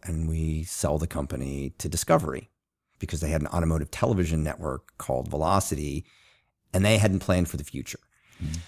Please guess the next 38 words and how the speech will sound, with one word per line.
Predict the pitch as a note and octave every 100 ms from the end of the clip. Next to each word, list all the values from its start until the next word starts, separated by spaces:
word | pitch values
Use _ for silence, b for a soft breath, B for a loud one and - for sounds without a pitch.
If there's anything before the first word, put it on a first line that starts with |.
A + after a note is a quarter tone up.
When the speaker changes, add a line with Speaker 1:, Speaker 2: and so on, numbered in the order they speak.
| B
Speaker 1:
So | - A#2 G2 G2 F#2
they're | G2 A#2 B2
looking | A2 G#2+ G2
at, | F2+
like, | F2+ D#2+
do |
we | D#2+
build | D2 D2 E2 F#2
something | A2 F#2+ G2+
like | F#2+ F2+
that | F2+ E2
or |
do | D#2
we | D2
buy | C#2 D2+ E2+
something | E2 D#2+ B1+ B1
like | G#1 G1+
that? | - G#1 A#1+ B1+
And | D2+ C#2+
we | D2
built | C2+ C#2+
some | - C#2+
assets | C2 - -
that | -
were | D#2
valuable | D2+ D#2+ G2 F2+ F2
and | E2+ D#2+
plugged | - F2+ E2 D2
very | D2+ E2 D#2
easily | D#2+ D#2 E2 D#2 D2+ C#2+ B1
into | - D#2 D2+ - C#2+
the | C#2
linear | C#2 D#2+ D#2 D2+
television | F2+ G#2 F2+ D#2+
business | C#2 C#2 C#2
that | C#2+ -
they | A#1+
built. | - - - -